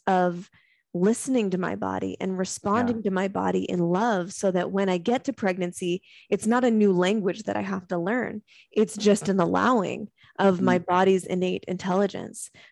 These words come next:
Speaker 1: And
Speaker 2: That's
Speaker 1: you
Speaker 2: right.
Speaker 1: describe it so beautifully.
Speaker 2: Aho.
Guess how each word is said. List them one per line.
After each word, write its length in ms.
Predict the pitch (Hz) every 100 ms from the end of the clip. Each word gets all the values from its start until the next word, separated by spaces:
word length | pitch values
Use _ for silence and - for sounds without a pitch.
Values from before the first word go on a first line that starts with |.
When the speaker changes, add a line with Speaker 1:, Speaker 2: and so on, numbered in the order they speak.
| -
Speaker 1:
And 160 | 185
Speaker 2:
That's 100 | 180
Speaker 1:
you 80 | -
Speaker 2:
right. 180 | 208 -
Speaker 1:
describe 340 | - 190 180
it 100 | 175
so 180 | - 190
beautifully. 600 | 180 180 185 - 190 190 _ _ _ _ _ _ _ _ _ _ _ _ _ _ _ _ _ _ _ - 123
Speaker 2:
Aho. 540 | 123 - 123 107